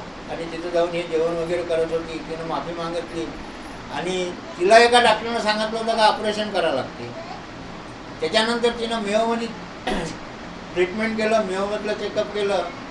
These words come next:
मेयोमधल्या डॉक्टरनं सांगितलं का ऑपरेशन करायची गरज नाही, दवाईनं आराम पडून जाईल. म्हणजे पहा भगवंताची कृपा किती महान आहे. भगवंत आपल्याला दर्शवते, दाखवते, पण आपण सेवक समजू, समजू शकत नाही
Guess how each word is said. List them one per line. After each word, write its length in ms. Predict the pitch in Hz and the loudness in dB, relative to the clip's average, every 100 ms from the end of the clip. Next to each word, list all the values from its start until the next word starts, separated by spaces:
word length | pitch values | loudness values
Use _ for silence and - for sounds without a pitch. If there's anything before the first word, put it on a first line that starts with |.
| - | -6
मेयोमधल्या 420 | 160 180 196 196 | -4 -2 0 0
डॉक्टरनं 400 | 190 175 190 185 | 0 -2 -4 -8
सांगितलं 420 | 165 175 180 185 180 | -4 -4 -4 -4 -2
का 120 | 180 | -2
ऑपरेशन 520 | 170 - 180 175 185 180 | -2 -2 -4 -4 -4 0
करायची 300 | 165 165 175 | 0 0 -2
गरज 360 | 156 147 156 | -2 -4 -6
नाही, 180 | 156 135 120 - - - - - - 123 | -6 -6 -6 -10 -14 -14 -14 -14 -10 -2
दवाईनं 360 | 131 151 160 | 2 4 2
आराम 280 | 165 143 156 | 0 0 -2
पडून 400 | 156 135 139 147 | -2 -4 -4 -4
जाईल. 180 | 139 123 117 - - - - | -2 -2 -4 -10 -14 -14 -6
म्हणजे 180 | 190 | -4
पहा 240 | 214 214 220 | 4 6 8
भगवंताची 580 | 170 165 208 214 214 220 | 6 4 0 0 0 -2
कृपा 320 | 202 196 208 | -6 0 0
किती 220 | 196 196 | 0 -4
महान 300 | 202 185 175 | -2 -2 -2
आहे. 100 | 277 - - - - | -4 -8 -12 -12 4
भगवंत 380 | 156 208 247 247 | 6 10 10 12
आपल्याला 460 | 233 226 240 247 | 10 10 8 10
दर्शवते, 800 | 247 - 190 208 233 262 262 247 | 10 10 8 8 10 10 12 8
दाखवते, 560 | 196 165 170 180 233 247 | 8 6 6 8 8 8
पण 200 | 254 254 | 6 6
आपण 300 | 233 226 262 | 6 6 2
सेवक 340 | - 214 247 | 2 4 4
समजू, 380 | 240 202 202 233 233 - | 4 0 2 0 0 -2
समजू 300 | 196 202 247 | -2 0 0
शकत 400 | 226 208 247 240 | 0 0 0 0
नाही 180 | 214 | 0